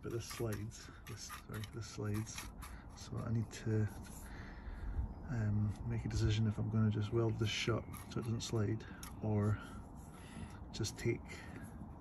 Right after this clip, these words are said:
the top section off this and then just mount, mount the seats using that new hole down there. Um,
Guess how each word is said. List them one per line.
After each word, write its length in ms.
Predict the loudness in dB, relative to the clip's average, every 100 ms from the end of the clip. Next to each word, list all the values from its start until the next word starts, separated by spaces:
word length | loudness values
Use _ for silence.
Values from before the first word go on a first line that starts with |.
| -12 -12 -12 -12 -2
the 260 | 2 4 2
top 240 | 0 -2 -2
section 500 | -2 -2 -2 2 2 2 -4 -2
off 300 | 0 0 0
this 460 | 0 2 2 0 0 -2 -6 -6 -6 -6 -8 -12 -2
and 120 | 2
then 360 | 6 8 8 6 4 2 2 -4 -2 -2 -2 -4 -6 -12 -16 -10 -6 -6 -4 -8 -8 -2 2 4
just 200 | 10 10
mount, 440 | 12 12 10 6
mount 200 | 6 10
the 60 | 10
seats 500 | 8 4 4 0 2 6
using 300 | 8 10 12
that 200 | 12 12
new 180 | 10 10
hole 240 | 12 12
down 260 | 12 12 12
there. 280 | 10 8 2 -6 -8 -6 -6 -6 -4 -4 -4 -4 -6 -6 -6 4 10
Um, 80 | 12